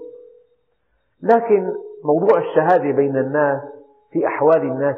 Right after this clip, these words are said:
وفي معايشهم، العلماء قالوا يكفي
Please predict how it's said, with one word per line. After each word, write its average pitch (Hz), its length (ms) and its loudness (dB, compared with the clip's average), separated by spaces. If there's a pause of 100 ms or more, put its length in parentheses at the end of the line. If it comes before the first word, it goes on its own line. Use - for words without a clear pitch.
وفي 127 340 -6
معايشهم، 123 960 -6 (640)
العلماء 220 480 2
قالوا 202 520 0 (500)
يكفي 202 580 0